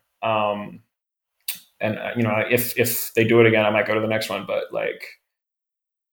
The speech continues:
yeah, I think, I think the fact that you can just do an event like that and, you know, four hundred people or however, however many it was sh-, can just show up, and it's, like, a legitimately good time for almost everybody there,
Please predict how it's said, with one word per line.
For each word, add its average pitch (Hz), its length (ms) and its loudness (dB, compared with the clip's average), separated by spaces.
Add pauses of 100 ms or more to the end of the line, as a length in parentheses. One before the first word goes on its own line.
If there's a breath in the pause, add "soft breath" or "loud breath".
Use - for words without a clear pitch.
(440)
yeah, 113 220 2
I 107 80 0
think, 127 300 -4
I 135 80 0
think 147 180 -2
the 151 80 0
fact 135 300 4
that - 280 -6
you 143 140 -6
can 127 220 -4
just 120 200 -4
do 123 140 0
an 117 80 0
event 113 300 -4
like 123 220 2
that 147 340 6
and, 113 340 -4
you 127 60 0
know, 113 100 0
four 120 300 4
hundred 117 320 2
people 110 260 -4
or 110 120 0
however, 113 380 -2
however 117 320 0
many 113 200 -4
it 107 80 -4
was 113 580 -2
sh-, - 240 -2
can 127 280 0
just 123 180 2
show 110 260 4
up, 123 240 2
and 120 140 -2
it's, 117 280 -8
like, 117 220 -2
a 120 60 -2
legitimately 117 500 0
good 113 180 -6
time 113 280 0
for 117 260 2
almost 113 260 0
everybody 110 360 2
there, 110 400 2